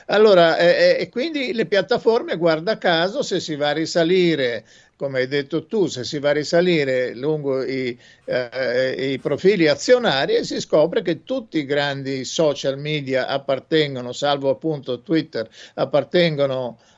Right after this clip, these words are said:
a, a, a, a questo gruppo che si rifà a, ai tre f-, grandi fondi di investimento, siamo sempre le solite. E poi però volevo aggiungere un'altra piccola cosa che si riallaccia al, alla, all'aforisma di, di, di Flaiano. Se,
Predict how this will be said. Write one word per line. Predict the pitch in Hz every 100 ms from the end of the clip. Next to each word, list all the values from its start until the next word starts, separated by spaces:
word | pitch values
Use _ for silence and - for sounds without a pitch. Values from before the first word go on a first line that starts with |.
| -
a, | 139 131 127
a, | 143 139 135
a, | 135 127 123
a | 135
questo | - 151 - 139
gruppo | 156 175 160 - 139 127
che | 139 127 127 110
si | - 147
rifà | 127 - 156 147 139
a, | 139 127
ai | - 131 127 123
tre | 151 139
f-, | 120
grandi | - 151 131 127
fondi | 123 147 139
di | 131
investimento, | 139 160 285 262 220 - 185
siamo | - 135 127
sempre | - 135 135
le | 180
solite. | 175 180 156 160 214 220 220 - - -
E | - 190
poi | 277 330
però | 311 269
volevo | 202 170 170
aggiungere | 160 214 185 175
un'altra | 165 196 190 165
piccola | 139 175 175 156 143
cosa | 214 196 156
che | 139
si | 131 170
riallaccia | 147 143 147 151 - 147 143
al, | 135 131 131 170 -
alla, | 156 139 127 123 - - -
all'aforisma | 143 139 131 156 147 156 123 143 139 123
di, | 139 139 117 160
di, | 151 139 143 143 143 139
di | 135 135
Flaiano. | 151 143 139 131 120 127
Se, | - 175